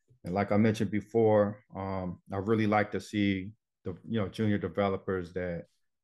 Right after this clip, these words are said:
create a YouTube channel and they walk through their, their, their projects they're working with on YouTube. Uh, they're constantly posting on LinkedIn about the things they're learning. Um, you know,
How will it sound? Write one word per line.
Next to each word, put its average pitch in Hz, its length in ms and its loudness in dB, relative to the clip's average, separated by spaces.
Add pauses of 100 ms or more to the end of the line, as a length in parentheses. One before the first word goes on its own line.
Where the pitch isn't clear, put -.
(140)
create 110 200 4
a 101 40 4
YouTube 98 480 0
channel 101 340 0
and 90 80 -6
they 90 80 -2
walk 98 380 0
through 98 360 0
their, 90 540 -2
their, 95 260 0
their 92 160 -2
projects 98 460 0
they're 95 140 -4
working 92 400 0
with 90 200 -2 (160)
on 90 140 -6
YouTube. 92 600 -2 (760)
Uh, 87 240 2
they're 90 200 2
constantly 110 500 0
posting 107 460 4
on 95 200 0
LinkedIn 101 720 0
about 95 420 -4
the 90 160 -6
things 101 280 2
they're 95 160 0
learning. 95 580 -2 (840)
Um, 90 500 -4 (760)
you 127 80 0
know, 98 240 2